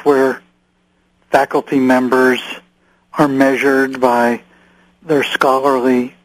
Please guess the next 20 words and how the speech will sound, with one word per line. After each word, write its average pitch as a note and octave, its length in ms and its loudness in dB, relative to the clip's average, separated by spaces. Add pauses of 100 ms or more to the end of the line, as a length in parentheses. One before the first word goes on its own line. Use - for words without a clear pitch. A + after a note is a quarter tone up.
research, C3+ 880 -2 (680)
and D3 260 0
although D3+ 540 2 (100)
a C3+ 60 0
lot D3+ 300 2
of C3 200 0 (380)
lip F#3+ 240 0 (100)
service B2 380 0 (100)
is B2 140 -6
paid B2+ 440 0
to C#3+ 100 2
the B2+ 120 -2
notion C3 560 0
of A#2 380 0 (880)
community C#3+ 500 2
service, B2 560 -2 (1160)
uh, C#3+ 260 0
in D#3+ 180 0
the D3 240 4
end, D#3 380 0